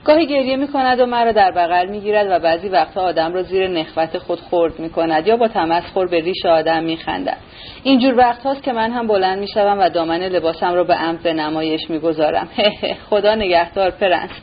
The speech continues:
چون پیداست که مزاحم شدم و نمی‌خواهم مانع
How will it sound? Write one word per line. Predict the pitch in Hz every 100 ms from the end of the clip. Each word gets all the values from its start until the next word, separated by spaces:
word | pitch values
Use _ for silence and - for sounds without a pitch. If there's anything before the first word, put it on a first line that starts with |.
| - - - -
چون | 269
پیداست | 247 240 226 247 -
که | 247
مزاحم | 214 185 180 196 196
شدم | - 151 160 170
و | 185 196
نمی‌خواهم | 233 196 - 160 170 160
مانع | 160 156